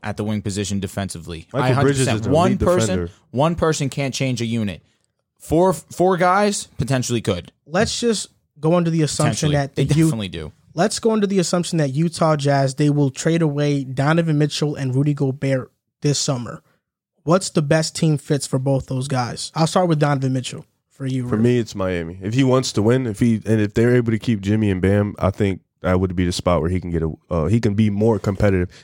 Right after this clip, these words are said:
Speaker 2: and possibly get to a championship.
Speaker 1: <sighs> Man.
Speaker 2: You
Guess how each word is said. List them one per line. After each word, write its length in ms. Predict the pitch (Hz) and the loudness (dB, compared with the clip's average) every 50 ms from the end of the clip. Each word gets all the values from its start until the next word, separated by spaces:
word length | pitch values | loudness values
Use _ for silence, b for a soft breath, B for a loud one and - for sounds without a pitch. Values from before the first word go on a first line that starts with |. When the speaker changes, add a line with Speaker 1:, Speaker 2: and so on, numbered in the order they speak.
| B | B
Speaker 2:
and 100 | - 92 | -8 -2
possibly 320 | - 95 95 92 92 87 87 | 2 2 2 2 0 0 0
get 140 | 90 82 - | 0 0 0
to 80 | - | -4
a 20 | - | -4
championship. 420 | - - 80 - - - - - B B B B B B B B B B B B B _ _ _ _ _ _ _ _ _ | -2 -4 -4 -4 -6 -10 -12 -12 B B B B B B B B B B B B B _ _ _ _ _ _ _ _ _
Speaker 1:
<sighs> 920 | - - - - - - - - - - - - - - - _ _ _ | -14 -14 -12 -12 -14 -14 -16 -18 -20 -20 -20 -20 -20 -20 -20 _ _ _
Man. 400 | 76 104 110 110 110 107 98 92 - - _ _ - - _ _ _ _ _ _ _ _ _ _ _ _ _ b b b b b b b b b b b b | -8 -4 -2 -2 0 0 -2 -4 -8 -16 _ _ -20 -20 _ _ _ _ _ _ _ _ _ _ _ _ _ b b b b b b b b b b b b
Speaker 2:
You 60 | b | b